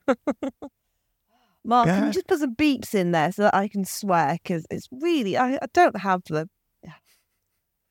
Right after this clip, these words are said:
Speaker 1: vocabulary.
Speaker 2: Anyone can do this.
Speaker 1: <laughs>
Speaker 2: Right, we can all work remotely nowadays. Do we, oh,
Speaker 1: Yeah,
Speaker 2: um,
Speaker 1: well,
Speaker 2: there's a
Speaker 1: ju-, it's just, Ma-, well, Mark's listening.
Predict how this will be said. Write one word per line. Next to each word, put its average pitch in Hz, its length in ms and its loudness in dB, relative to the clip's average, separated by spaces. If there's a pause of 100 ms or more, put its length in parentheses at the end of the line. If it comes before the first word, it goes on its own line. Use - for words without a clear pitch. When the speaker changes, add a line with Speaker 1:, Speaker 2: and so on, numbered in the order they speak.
(280)
Speaker 1:
vocabulary. 175 920 2
Speaker 2:
Anyone 139 540 2
can 147 200 -2
do 147 300 2
this. 107 560 -2 (140)
Speaker 1:
<laughs> 226 160 0 (480)
Speaker 2:
Right, 127 300 4
we 127 200 0
can 123 140 -2
all 135 160 2
work 147 420 0
remotely 139 480 2
nowadays. 139 840 0 (1000)
Do 123 160 2
we, 135 100 -2
oh, 135 100 2
Speaker 1:
Yeah, 156 100 0
Speaker 2:
um, - 60 -6
Speaker 1:
well, 123 160 4
Speaker 2:
there's 127 160 0
a - 40 0
Speaker 1:
ju-, 330 60 -2 (240)
it's - 80 -14
just, 311 180 -4
Ma-, 302 200 2
well, 285 140 -2
Mark's 370 340 0
listening. 330 420 -4